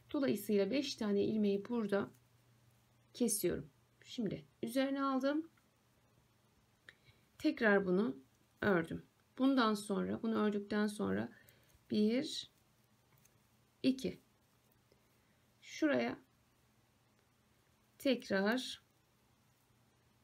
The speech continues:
kestim. İlmeği bu tarafa alıyorum. Böyle bakın ikisine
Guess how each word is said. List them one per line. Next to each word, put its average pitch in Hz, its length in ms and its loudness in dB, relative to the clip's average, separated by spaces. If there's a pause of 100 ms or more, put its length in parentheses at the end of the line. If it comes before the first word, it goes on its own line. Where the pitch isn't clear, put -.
(400)
kestim. 220 640 -2 (960)
İlmeği 233 340 -2
bu 226 60 -8
tarafa 185 380 -4
alıyorum. 208 680 -2 (2250)
Böyle 247 460 2 (800)
bakın - 240 -8
ikisine 220 800 -4